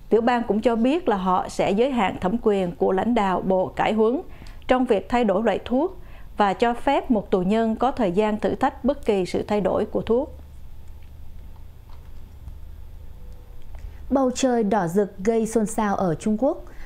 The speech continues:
Speaker 2: Bầu trời ở Chu Sơn, miền đông Trung Quốc gây chú ý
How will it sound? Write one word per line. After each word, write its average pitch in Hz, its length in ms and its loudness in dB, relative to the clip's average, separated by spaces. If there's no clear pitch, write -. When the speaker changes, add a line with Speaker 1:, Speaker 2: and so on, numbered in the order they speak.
Speaker 2:
Bầu 262 180 4
trời 254 200 4
ở 214 180 4
Chu 302 220 0
Sơn, 302 400 2
miền 202 160 2
đông 214 260 2
Trung 214 180 2
Quốc 311 260 -2
gây 202 240 2
chú 202 180 0
ý 208 300 2